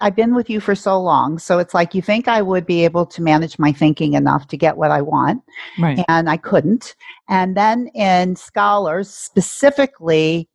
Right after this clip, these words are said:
Speaker 1: the month of Believing New Things in March, two
Speaker 2: Mm-hmm.
Speaker 1: years ago,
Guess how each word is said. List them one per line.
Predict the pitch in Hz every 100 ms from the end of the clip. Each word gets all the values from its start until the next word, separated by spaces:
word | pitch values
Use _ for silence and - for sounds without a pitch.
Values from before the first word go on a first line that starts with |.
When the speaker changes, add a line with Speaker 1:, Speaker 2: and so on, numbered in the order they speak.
| -
Speaker 1:
the | 180
month | 175 185 -
of | 170
Believing | 165 160 165 175 208
New | 196 202
Things | 202 165 156 170 -
in | 196 220 220
March, | 190 139 135 - - -
two | - 180
Speaker 2:
Mm-hmm. | 180
Speaker 1:
years | 180 156 151
ago, | -